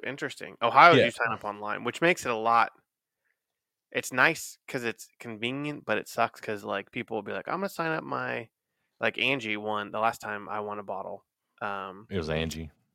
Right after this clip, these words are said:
Speaker 1: Elmer T. Lee, she won. Which that, that bottle's good. I have so, I have multiple bottles I don't think you've tried.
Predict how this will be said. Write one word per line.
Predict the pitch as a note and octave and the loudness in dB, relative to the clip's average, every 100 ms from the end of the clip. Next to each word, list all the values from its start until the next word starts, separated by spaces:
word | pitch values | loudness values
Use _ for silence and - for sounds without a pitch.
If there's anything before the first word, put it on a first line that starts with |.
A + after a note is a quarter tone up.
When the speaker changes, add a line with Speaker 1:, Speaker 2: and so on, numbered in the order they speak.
| - | -2
Speaker 1:
Elmer | A#2 A2 | -2 -2
T. | - A#2 | -4 -6
Lee, | G#2+ A2 | -6 -6
she | G2+ A2+ | -8 -10
won. | G2+ G2 G2 - _ _ _ _ _ _ _ _ _ _ _ _ _ _ _ _ - | -8 -10 -12 -18 _ _ _ _ _ _ _ _ _ _ _ _ _ _ _ _ -8
Which | A2+ | -6
that, | C3 D3 - A2+ - | -4 -6 -8 -12 0
that | A#2 E3+ | 2 4
bottle's | A2 G#2 G#2 | 4 0 0
good. | G#2+ A2+ A#2+ A#2+ | -2 -2 0 4
I | C3 | 4
have | A3 | 4
so, | - F#3 | 2 2
I | - G#3+ | 4 2
have | A3 - | 0 -8
multiple | - A#2 A2+ - C#3+ | -10 0 0 0 0
bottles | C3+ F#3 C#3+ | 2 2 2
I | A2+ | 0
don't | A2+ | 0
think | B2+ B2 | -4 -12
you've | B2 | -10
tried. | - D#3+ C3 | -4 -2 -2